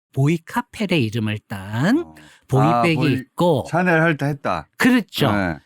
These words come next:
Speaker 2: 가방이
Speaker 1: 그다음-,
Speaker 2: 어떻게 생긴지 나는 알지를 못하지.
Speaker 1: 아, 그 이제 설명을 하나씩
Speaker 2: 샤넬백은
Speaker 1: 할게요.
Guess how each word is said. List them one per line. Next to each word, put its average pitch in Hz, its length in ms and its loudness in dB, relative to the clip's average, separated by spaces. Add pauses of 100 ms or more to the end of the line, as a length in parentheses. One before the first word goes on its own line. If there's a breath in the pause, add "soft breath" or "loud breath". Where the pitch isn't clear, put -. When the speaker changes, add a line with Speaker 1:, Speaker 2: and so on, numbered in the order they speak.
Speaker 2:
가방이 156 360 2
Speaker 1:
그다음-, - 60 2
Speaker 2:
어떻게 147 140 -2
생긴지 156 340 -6
나는 127 220 2
알지를 107 340 -2
못하지. 80 520 -8
Speaker 1:
아, 160 160 -2
그 339 260 2
이제 220 220 0 (220)
설명을 185 460 2
하나씩 185 360 0
Speaker 2:
샤넬백은 180 400 -2 (380)
Speaker 1:
할게요. 151 160 -8